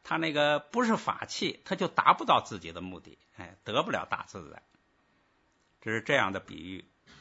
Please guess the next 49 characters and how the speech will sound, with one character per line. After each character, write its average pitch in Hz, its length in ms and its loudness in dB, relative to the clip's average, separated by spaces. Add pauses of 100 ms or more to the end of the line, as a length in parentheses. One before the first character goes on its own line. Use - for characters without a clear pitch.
(540)
下 226 260 12
边 180 240 10
呢， 151 200 6 (240)
就 160 160 -2
用 185 260 2
这 190 160 4
三 202 260 4
个 190 120 6
比 104 300 -4
喻 156 140 0
呢， 101 240 0 (240)
比 110 220 -4
喻 170 140 -2
的 151 140 4
是 175 120 -4
下 - 320 0
边 95 200 0
这 101 120 -2
件 90 220 -4
事 - 100 -4
儿， - 160 -4 (180)
就 139 160 -4
是 131 60 -6
说， 143 200 2 (640)
如 196 340 4
是 143 480 2
若 139 500 6
有 104 600 -2 (220)
不 233 100 0
善 151 400 8
修 170 280 -2
心， 208 260 0 (920)
就 175 140 0
是 185 100 2
像 208 240 8
上 208 220 10
边 135 160 8
说 139 220 2
的 131 100 2
这 117 140 2
样， 104 220 2 (320)
如 214 180 2
果 240 160 10
有 156 220 8
你 147 140 6
不 214 260 6
会 214 240 8
修 107 220 -2
心， - 280 -6